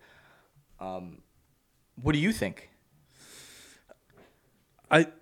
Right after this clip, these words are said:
Speaker 1: I, I think the Bucks will win the next game. I-, if you're betting, I think you, you, you hammer the Bucks next game. I think it's a lock.
Speaker 2: Yeah, I, I feel the same way. It's one of the spots I like to target. Re-, re-, remember we were talking about the Nets Bucks, how, yeah, Harden was hobbled.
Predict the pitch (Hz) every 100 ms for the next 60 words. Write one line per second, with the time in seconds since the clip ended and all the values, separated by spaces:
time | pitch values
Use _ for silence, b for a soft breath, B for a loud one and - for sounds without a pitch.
0 | _ _ - - - - 147 214 196 151
1 | 151 156 127 123 117 110 - 101 104 117
2 | 127 131 127 - 147 127 120 127 139 -
3 | 117 127 127 123 113 117 107 120 123 98
4 | 131 120 113 104 107 - 98 - 92 85
5 | 90 127 113 113 104 101 80 - - 127
6 | 123 113 127 123 143 170 160 147 131 113
7 | 107 101 95 - 131 165 202 190 - 143
8 | 135 - 120 120 117 107 120 113 104 98
9 | 127 143 139 170 175 165 185 185 185 170
10 | 185 170 165 151 139 139 139 - 120 120
11 | 123 - - - - 117 107 104 - -
12 | - 131 156 156 139 - 139 143 139 135
13 | 123 - 123 123 120 117 110